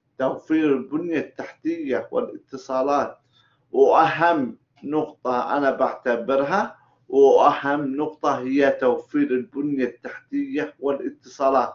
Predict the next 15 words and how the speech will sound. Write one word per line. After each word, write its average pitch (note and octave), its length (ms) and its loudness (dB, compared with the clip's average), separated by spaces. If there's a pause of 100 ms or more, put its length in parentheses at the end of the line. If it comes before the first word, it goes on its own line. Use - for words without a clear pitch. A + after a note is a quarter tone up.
(340)
وبدون D#3+ 500 2
الإنترنت D3 800 0
والاتصالات، B2+ 840 0 (280)
هل D#3+ 200 2
إحنا D#3 360 0
بنقدر D3 460 -2
نستخدم C#3 680 -2
تطبيقات C#3+ 680 -2
الحكومة C3 540 -4
الإلكترونية B2+ 880 -2 (260)
أو C#4 160 6
أي A#3 360 6
نوع A3 240 6
من G3+ 160 0
التطبيقات؟ F3+ 960 0